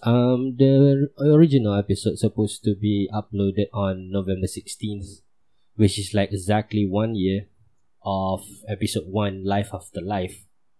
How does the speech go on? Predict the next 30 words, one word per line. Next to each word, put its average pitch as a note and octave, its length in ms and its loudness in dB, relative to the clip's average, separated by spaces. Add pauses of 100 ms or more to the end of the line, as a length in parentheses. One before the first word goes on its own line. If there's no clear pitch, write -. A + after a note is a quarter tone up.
(840)
Um, G2 600 -2
we're A2+ 100 4
going D3 280 4
to F2+ 280 0
on F#2 200 -4
that - 200 -6
episode G#2 400 -10
later, A2 320 -2
but, F#2+ 240 -6 (760)
um, B2+ 540 2
I'm C3 340 0
just D3+ 240 0
back G#2 220 -4
from G#2 200 -4
a F#2+ 60 -8
vacation. G2+ 440 -2
The G2 80 -2
reason G2+ 320 0
I'm G2 160 -4
uploading G2 420 0
this, F#2+ 220 -4
like, F2 240 -6 (280)
uh, F2+ 380 -2
a, F#2+ 100 -2 (300)
a G2 160 -2
mo-, G2 260 -6
a G2 140 2
week A2 480 0 (160)
plus - 540 -4 (100)
late, G2+ 460 -8